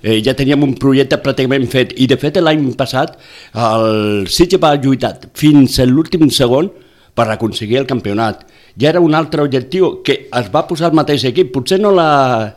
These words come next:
junta directiva, però sí el mateix equip, i va lluitar. Aquest any sí que és un equip nou,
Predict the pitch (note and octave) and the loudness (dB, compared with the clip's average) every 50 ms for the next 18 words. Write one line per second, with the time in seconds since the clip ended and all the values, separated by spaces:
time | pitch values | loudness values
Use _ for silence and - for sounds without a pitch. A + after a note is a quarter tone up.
0 | _ _ - C#3+ C#3 C#3 C3+ B2+ A#2+ B2+ B2 A2+ A2+ G#2+ - F3+ E3+ D3+ G2+ - | _ _ -4 -4 -2 0 0 0 0 0 0 0 0 -2 0 0 0 0 -2 -4
1 | - A#2+ A#2 A2+ - - D3 E3+ - - - - - - A#2 B2 A#2+ A#2 G#2+ - | -4 -4 -4 -4 -4 -6 -6 -6 -8 -12 -20 -20 -12 -6 -2 0 0 0 0 -2
2 | C3 C3+ - B2+ A#2 - C#3 C3 - - - - - - A2+ A2+ B2 B2+ C3 C3+ | -4 -2 -2 -4 -2 -2 -4 -6 -6 -10 -20 -18 -8 -6 -4 -2 0 0 0 0
3 | B2 B2 A#2+ G#2+ - - - - - - G2+ G#2+ - - F3+ F3 - - B2 A#2+ | -2 -2 -4 -4 -4 -10 -20 -20 -14 -8 -8 -6 0 0 0 0 2 0 0 0
4 | B2+ F3 F3+ - - - - - - C3+ C#3 D3 G#3 - D#3+ D#3 C#3 C3+ B2+ B2+ | 2 0 -2 -4 -8 -20 -16 -12 -8 -6 -4 -4 -4 -2 -2 -2 0 -2 -2 -2
5 | - B2+ A#2+ A#2+ A2+ A2+ G#2 F#2 | -2 -4 -2 0 0 0 -2 -4